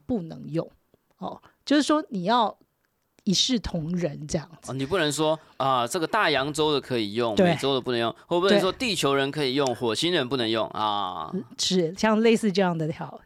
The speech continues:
Speaker 1: 的，的条件。那结果呢？你看，呃，在 Llama 的这个条款里面，授权条款里面呢，非常有趣，就看到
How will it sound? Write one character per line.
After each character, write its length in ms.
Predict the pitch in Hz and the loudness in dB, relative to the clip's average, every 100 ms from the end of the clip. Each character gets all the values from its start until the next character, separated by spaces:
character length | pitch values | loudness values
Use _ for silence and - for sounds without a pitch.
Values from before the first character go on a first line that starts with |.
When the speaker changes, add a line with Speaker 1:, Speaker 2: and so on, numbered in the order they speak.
| _ | _
Speaker 1:
的， 180 | 180 - | -4 -2
的 100 | - 165 | -2 -2
条 280 | - 147 | -4 -8
件。 240 | 170 175 160 - | -6 -6 -8 0
那 140 | 269 | 0
结 280 | 262 - 233 | 2 0 2
果 220 | - 180 | 0 -2
呢？ 280 | 165 165 170 | -2 -6 -6
你 80 | 180 | -8
看， 240 | 160 226 - - - _ | -4 -4 -4 -16 -20 _
呃， 240 | 208 185 | 2 2
在 460 | 180 - 302 240 208 | 0 2 4 4 2
Llama 520 | 196 208 202 214 165 | 2 2 2 0 -2
的 160 | 160 160 | -2 -2
这 100 | 196 | 0
个 240 | 190 165 - | 0 -2 -2
条 180 | 185 190 | 0 2
款 220 | 226 196 | 2 0
里 120 | 165 | -4
面， 200 | 160 170 | -6 -6
授 220 | - 269 220 | 0 2 4
权 180 | 185 | 0
条 200 | 175 170 | -2 -4
款 180 | 170 175 | -2 -4
里 100 | 165 | -6
面 240 | 180 175 170 | -8 -8 -6
呢， 80 | - 196 190 262 _ _ _ | -10 -8 -8 -8 _ _ _
非 120 | 285 | 2
常 180 | 262 196 | 2 2
有 160 | 175 - | -2 -4
趣， 280 | - 175 180 | -6 -6 -2
就 120 | 269 | 0
看 200 | 277 269 | 4 4
到 160 | 247 226 | 4 2